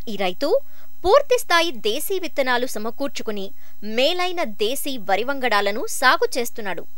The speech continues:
అయితే ప్రకృతి విధానంలో సాగు చేస్తున్న సమయంలో తోటి రైతులు చూసి అసలు ఈ పద్ధతిలో పంటలు పండుతాయా, పండినా దిగుబడి ఎక్కువగా రాదని హేళన చేశారు. కానీ పట్టుబిడవని యువ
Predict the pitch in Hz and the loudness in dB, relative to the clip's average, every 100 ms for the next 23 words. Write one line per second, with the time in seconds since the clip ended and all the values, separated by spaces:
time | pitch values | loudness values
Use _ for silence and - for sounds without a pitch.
0 | - - - 220 208 226 214 233 - - | -6 -6 -2 -2 0 0 0 -2 -4 -2
1 | 247 226 - 415 440 359 294 339 320 294 | 0 0 0 0 0 -2 -2 -2 0 0
2 | 320 - 294 294 294 277 277 247 220 202 | 0 2 0 0 0 0 0 -2 -2 -2
3 | 196 208 202 285 - - - - 320 427 | -2 -2 0 0 0 -4 -4 2 4 4
4 | 539 508 440 392 302 - 220 - 220 202 | 4 4 2 0 -2 -2 -4 -4 -4 -4
5 | - - - - 294 508 453 - 214 196 | -4 -4 -2 2 4 4 2 2 0 0
6 | 302 254 254 370 - 214 254 403 415 - | 0 4 4 4 2 0 2 0 0 0
7 | 185 220 262 233 269 466 - - - - | 0 0 0 2 2 0 -4 -4 -4 2
8 | 311 311 339 294 269 - - 170 247 392 | 4 4 2 0 0 -2 -4 -2 -2 0
9 | 466 427 220 - 202 202 190 185 175 214 | 0 2 0 -2 -2 2 2 4 2 2
10 | 226 208 233 - - - 392 480 381 214 | 0 0 -2 -4 2 6 6 4 0 -2
11 | - 151 - - - - - - 277 262 | -2 -2 -2 -4 -4 -4 -4 -2 4 4
12 | 285 440 - - - 311 - 554 480 320 | 4 0 -2 -2 2 4 6 6 6 4
13 | 311 330 233 190 | 2 -2 -4 0